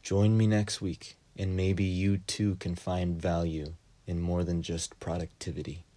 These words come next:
for yourself and the things around you, people included. And remember, friends, there is a different spirit that can fuel us, one that is quiet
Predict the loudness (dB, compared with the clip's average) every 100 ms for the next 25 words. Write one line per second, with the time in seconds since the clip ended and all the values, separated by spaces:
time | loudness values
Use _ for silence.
0 | _ _ _ _ -6 -4 -4 -2 0 -2
1 | -4 -14 _ -20 -20 -10 -2 0 0 -2
2 | -2 0 0 0 0 0 -2 -4 -12 -14
3 | -20 _ _ _ _ _ -10 -4 -2 -2
4 | -4 -8 -10 -10 -14 -20 _ _ _ _
5 | _ _ _ _ _ _ -4 0 2 4
6 | 2 0 -2 -2 -2 -2 -6 -10 _ _
7 | _ _ _ 2 4 4 2 -2 -2 -4
8 | -2 -6 -4 -4 -4 -4 -4 -6 _ -14
9 | -12 -12 -12 -12 -8 -6 -6 -8 -10 -10
10 | -10 -14 _ _ _ _ _ _ -2 2
11 | 2 0 -2 -2 0 2 0 -4